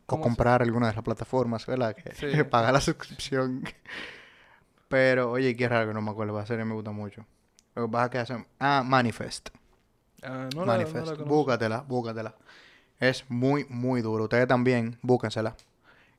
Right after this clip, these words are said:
Speaker 2: Y, es más, tírense el trailer, porque yo sé que hay gente que se tiran los primeros capítulos y si no les gusta algo, lo dejan o no lo dejan. Entonces, ustedes se tiran el trailer.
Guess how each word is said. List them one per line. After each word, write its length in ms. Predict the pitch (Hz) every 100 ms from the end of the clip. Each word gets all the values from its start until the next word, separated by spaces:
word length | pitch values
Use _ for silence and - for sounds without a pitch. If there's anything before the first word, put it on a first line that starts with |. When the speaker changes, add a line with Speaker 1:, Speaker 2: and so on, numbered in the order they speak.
| -
Speaker 2:
Y, 400 | 123 113 110 107
es 100 | 180
más, 180 | 185 180
tírense 260 | 285 -
el 60 | 143
trailer, 360 | 113 110 107
porque 380 | - - 127 110 131
yo 100 | 139
sé 100 | 165
que 80 | 165
hay 40 |
gente 180 | 160 160
que 100 | 156
se 80 | 151
tiran 200 | 143 147
los 100 | 147
primeros 280 | 151 135 151
capítulos 460 | 240 220 120 110 - -
y 300 | 135 123 117 117 _ -
si 120 | 127
no 160 | 123
les 100 | 135
gusta 340 | 135 143 139 131
algo, 180 | 135 123
lo 140 | 120
dejan 240 | 147 139 127
o 40 |
no 60 | 123
lo 100 | 135
dejan. 180 | 135 131
Entonces, 220 | _ -
ustedes 160 | 151 160
se 60 |
tiran 180 | 170 170
el 100 | 170
trailer. 340 | - 190 175